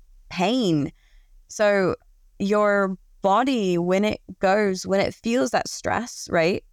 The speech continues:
Um, it goes into the sympathetic nervous system. And what that happens there is your body starts,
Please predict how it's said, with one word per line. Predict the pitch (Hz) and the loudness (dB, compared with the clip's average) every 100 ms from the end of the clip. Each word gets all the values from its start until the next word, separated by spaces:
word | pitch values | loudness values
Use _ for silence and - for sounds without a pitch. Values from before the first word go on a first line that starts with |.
| - | -2
Um, | 175 165 160 160 151 - _ - _ - - - - _ - | 0 2 2 0 -2 -6 _ -20 _ -20 -20 -20 -20 _ -2
it | 190 | -2
goes | - 180 180 175 | 2 2 2 0
into | 180 175 175 - 165 160 160 160 160 | 0 0 -2 -2 0 2 0 -2 -4
the | - 165 156 | -4 -2 -2
sympathetic | 160 165 170 165 - - | -2 -2 -2 -2 -2 -2
nervous | 156 151 165 | 0 0 -2
system. | - - - - - _ - _ - | -4 -10 -8 -8 -8 _ -20 _ -6
And | 175 170 165 165 165 165 - _ | 0 2 2 2 0 -2 -6 _
what | - 175 165 175 - | -10 -6 0 0 2
that | 214 | -2
happens | 175 302 - 208 180 | 0 -2 0 0 0
there | 165 160 160 | 0 0 0
is | 165 175 | -2 -4
your | 170 | -2
body | 160 170 | 0 0
starts, | 165 - 160 156 - | -2 -2 -2 -2 -8